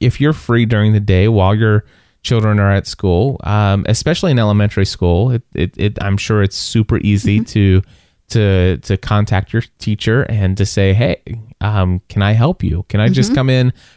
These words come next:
Speaker 1: for a couple hours one day a week?" That's been what you've
Speaker 2: That's
Speaker 1: done.
Speaker 2: what I do. Right. I tell 'em in the beginning, "I would love to help you in any way that you need.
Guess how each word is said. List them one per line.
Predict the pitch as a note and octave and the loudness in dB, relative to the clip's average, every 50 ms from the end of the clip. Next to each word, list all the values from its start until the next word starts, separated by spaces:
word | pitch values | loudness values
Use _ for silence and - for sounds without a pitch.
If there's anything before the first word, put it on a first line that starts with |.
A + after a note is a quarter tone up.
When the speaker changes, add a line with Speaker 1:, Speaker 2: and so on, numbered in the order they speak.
| _ | _
Speaker 1:
for | _ - C#3 B2+ | _ -2 -2 -2
a | A#2+ | 0
couple | - - C#3+ D3 - F3 E3+ | 0 0 -2 -2 0 0 0
hours | D3 B2 A#2+ B2 B2 B2 B2 B2 B2+ B2+ - - _ _ _ - | 2 2 2 2 2 2 2 2 0 0 -4 -10 _ _ _ -2
one | G#2+ G#2 A2 A#2 A#2+ B2 | 0 2 2 2 2 2
day | B2 B2 A#2 | 2 2 2
a | A#2 A#2 | 2 2
week?" | A#2 B2 A#2 G2 - - - | 2 2 0 -2 -4 -4 -2
That's | - A#2+ B2+ - | -2 -2 -2 -4
been | - C3 B2+ B2+ A#2+ A#2+ A2+ A2+ A2+ - | -6 -4 -2 0 2 2 2 2 0 -2
what | - A2+ A2+ A#2 - | -4 -4 -2 -2 0
you've | A2 A2+ A2 | 0 0 0
Speaker 2:
That's | G#3+ - | 0 0
Speaker 1:
done. | - A#3+ | 0 0
Speaker 2:
what | A#3 A#3+ | 2 0
I | B3 | 0
do. | B3 E4+ E4+ B3 E3+ F#3 G3 A3+ - - | 0 0 -2 -2 -2 -4 -6 -10 -6 -2
Right. | A3+ C4 C#4 - - - - | 0 0 0 0 -2 -4 -4
I | G3+ G#3 | -4 -2
tell | - - A#3+ A3 A#3 | 0 0 0 2 2
'em | A#3+ B3 B3+ | 2 2 2
in | A#3+ A#3 | 2 2
the | A3+ A3 | 2 0
beginning, | - G3 G3+ A3+ A3 G#3+ A3+ A3+ A#3 - | -2 -2 -2 -2 0 0 0 0 0 0
"I | - G3+ G#3 | 0 0 0
would | G#3 A3 G#3+ | 0 0 2
love | A3 G#3+ A3 A3 | 2 0 0 0
to | A#3+ A3+ | 0 0
help | A3 A3+ A3 A3 | 0 0 -2 0
you | - G#3+ G3+ G3 | 0 0 0 0
in | - - G#3 G3+ - - | 0 0 -2 -2 -2 -4
any | - G#3+ A3 B3 B3+ | -4 -2 0 0 0
way | B3 A#3+ A#3 | 2 0 0
that | A3+ G#3+ G#3+ - | 0 0 0 0
you | A3+ A3 | 0 2
need. | G#3+ G#3 G3+ G3 G#3+ A#3+ C4+ D#4+ - | 2 2 2 2 2 2 2 0 -2